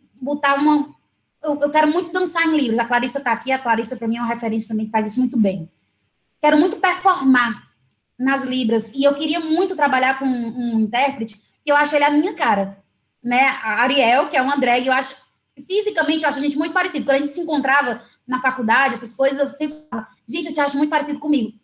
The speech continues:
E como eu tava fazendo toda uma transposição dramatúrgica de ela e de ele, né? Porque eu me refiro ao meu corpo como ele. E eu percebi isso na psicanálise, né? Que eu chamo meu corpo de ele masculino, né? Na,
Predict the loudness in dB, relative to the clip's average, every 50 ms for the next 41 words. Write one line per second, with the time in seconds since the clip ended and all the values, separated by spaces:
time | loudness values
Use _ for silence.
0 | _ _ -4 -4 -4 -6 -12 -6 _ 2 2 2 2 2 2 2 2 2 2 2
1 | 2 2 2 2 2 2 0 0 0 -2 0 -2 -2 -4 -4 -2 -2 -2 -2 0
2 | 0 0 0 0 0 0 0 0 0 -2 -4 -4 -2 -2 -2 -2 0 0 2 2
3 | 2 2 2 0 0 0 0 2 2 2 2 0 -2 -4 -6 _ _ _ _ _
4 | _ _ _ _ -2 -2 -2 0 0 -2 -2 -2 -2 -10 _ _ _ _ _ _
5 | _ _ 4 4 4 2 -2 -10 _ _ _ _ _ 0 2 2 4 2 2 4
6 | 2 4 6 6 4 6 6 4 4 4 2 0 0 2 4 4 4 4 0 -2
7 | -6 -8 -12 -20 -20 -20 -20 -20 -16 -10 0 2 2 2 4 2 2 2 0 0
8 | 0 -2 -2 -2 -4 -4 -4 -6 -4 -2 0 0 0 0 -2 -2 -2 -4 -4 -4
9 | -4 -6 -4 -2 0 2 2 4 4 2 2 2 2 0 0 0 -4 -8 -4 0
10 | 4 4 6 4 4 2 -4 -8 -10 _ _ _ _ _ _ _ _ _ -8 -4
11 | -2 -2 -2 -2 -2 0 2 2 2 2 0 -2 0 0 0 0 0 -2 -2 -2
12 | -4 -4 -8 -12